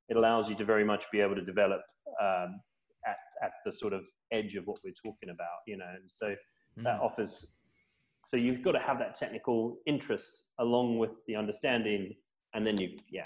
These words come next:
Speaker 1: I think you, you, you would naturally gravitate towards trying new things and exploring with new devices and
Speaker 2: Mm.
Speaker 1: technologies. And,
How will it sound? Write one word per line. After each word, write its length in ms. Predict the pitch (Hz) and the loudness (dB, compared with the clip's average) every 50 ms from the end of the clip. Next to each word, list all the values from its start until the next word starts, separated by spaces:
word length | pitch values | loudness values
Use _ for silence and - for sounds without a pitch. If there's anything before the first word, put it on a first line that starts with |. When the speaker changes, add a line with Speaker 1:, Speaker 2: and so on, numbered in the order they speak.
| - 101 | -6 -6
Speaker 1:
I 100 | 101 92 | -8 -6
think 280 | - 101 92 87 - _ | -6 -6 -6 -8 -8 _
you, 280 | - 82 92 104 98 95 - _ | -20 -14 -12 -12 -12 -12 -12 _
you, 140 | 107 101 | -6 -4
you 160 | 101 104 113 117 | -2 0 2 4
would 100 | 117 107 | 4 4
naturally 480 | 107 107 107 107 - - 110 95 92 | 4 2 0 -2 -6 -8 -6 -6 -6
gravitate 540 | 90 98 98 92 90 92 - 92 90 85 - - - | -2 -2 -2 -2 -2 -4 -6 -8 -8 -8 -10 -12 -12
towards 300 | - 95 90 87 90 - | -6 -6 -6 -6 -6 -10
trying 340 | - - - 98 90 92 92 | -12 -6 -4 -4 -4 -4 -4
new 140 | 90 92 92 92 90 | -4 -4 -6 -6 -8
things 300 | 92 90 87 90 90 - | -6 -6 -6 -6 -8 -10
and 80 | - 82 | -14 -20
exploring 520 | - _ - _ 107 101 95 92 90 90 | -20 _ -10 _ 0 0 2 2 0 -2
with 140 | 90 87 - - | -2 -4 -6 -6
new 120 | 92 87 | -8 -6
devices 560 | 90 - 87 90 85 - - - 98 87 - 87 | -6 -6 -4 -4 -4 -4 -6 -8 -10 -10 -10 -12
and 120 | 82 - | -14 -14
Speaker 2:
Mm. 20 | |
Speaker 1:
technologies. 760 | - - - - 95 90 90 85 - 90 90 87 87 - - 87 | -14 -16 -10 -6 -4 -4 -4 -4 -4 -6 -8 -8 -8 -10 -12 -14
And, 100 | 85 | -16